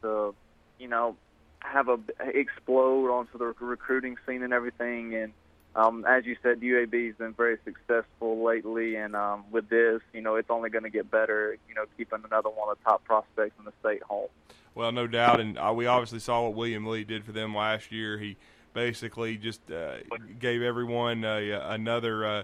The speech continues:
Speaker 2: shot of his cl-, or a glimpse of his clutch play, uh, basically just reenacting what he did to take, uh, Dallas County to the four A state championship. Well, you icing that game, uh,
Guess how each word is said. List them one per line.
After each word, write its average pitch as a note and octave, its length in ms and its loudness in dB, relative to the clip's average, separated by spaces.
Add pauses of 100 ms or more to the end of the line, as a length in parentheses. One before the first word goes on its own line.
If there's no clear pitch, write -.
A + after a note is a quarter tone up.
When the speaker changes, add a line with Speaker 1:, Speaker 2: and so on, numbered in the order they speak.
(240)
Speaker 2:
shot A#2 340 2
of G#2+ 60 -4
his A2+ 240 -6
cl-, A#2 180 -8 (800)
or A2+ 200 -2 (120)
a A#2 140 -4
glimpse B2+ 400 -2
of G#2 80 -12
his A#2+ 160 -2
clutch A#2 380 -4
play, A2+ 360 -2 (280)
uh, G2 160 -8
basically A2 560 -6
just G#2+ 220 -12
reenacting A2+ 840 -2
what A2 180 -4
he G#2+ 100 -6
did A2+ 360 -4
to G#2 140 -6 (300)
take, A2+ 340 -6
uh, G#2+ 200 -4 (220)
Dallas A#2 300 4
County A#2 300 -2
to G#2+ 60 -4
the G#2 80 -6
four A2+ 280 -4
A G#2+ 100 -2
state G#2+ 320 -6
championship. G#2+ 580 -6
Well, G#2+ 260 -4
you G2+ 200 -10
icing A2+ 460 -2
that G#2+ 200 -4
game, A2 360 -2 (320)
uh, G2+ 240 -4